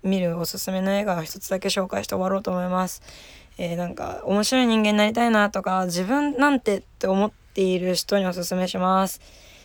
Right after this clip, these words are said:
えー、松尾鈴木さんの監督作品「クワイエットルームへようこそ」っていう、あの、精神病棟の、えーと、閉鎖病棟の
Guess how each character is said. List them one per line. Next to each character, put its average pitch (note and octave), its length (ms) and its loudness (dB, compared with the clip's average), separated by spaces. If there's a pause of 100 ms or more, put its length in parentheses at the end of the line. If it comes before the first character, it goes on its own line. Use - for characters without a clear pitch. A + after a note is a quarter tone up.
(160)
え E3+ 180 -2
ー、 - 20 -4
松 E3+ 280 -2
尾 C4 100 6
鈴 A#3 300 -2
木 - 160 -8
さ - 520 0
ん G3 240 0
の G3+ 280 4 (360)
監 F3+ 220 0
督 - 220 -2
作 F3+ 220 -8
品 F3 140 -8
「ク - 160 -4
ワ G3+ 120 6
イ A3 60 2
エ G#3+ 40 2
ッ A3+ 40 -4
ト A3 160 -2
ル G#3+ 140 4
ー F#3+ 40 0
ム E3+ 140 0
へ F3 60 -2
よ F3+ 140 6
う F3 40 0
こ - 140 -8
そ」 - 120 -10
っ - 40 -12
て - 220 -10
い - 180 -10
う、 - 80 -14 (600)
あ - 220 -6
の、 E3+ 420 -4 (840)
精 B3 260 2
神 C#4 540 2
病 C#4+ 180 2
棟 F3+ 280 4
の、 E3+ 300 -4 (200)
え F3 120 -2
ー - 20 -4
と、 F3 120 -8
閉 A#3 160 4
鎖 D4+ 180 0
病 D#4 160 -2
棟 F3 160 0
の F3 200 -8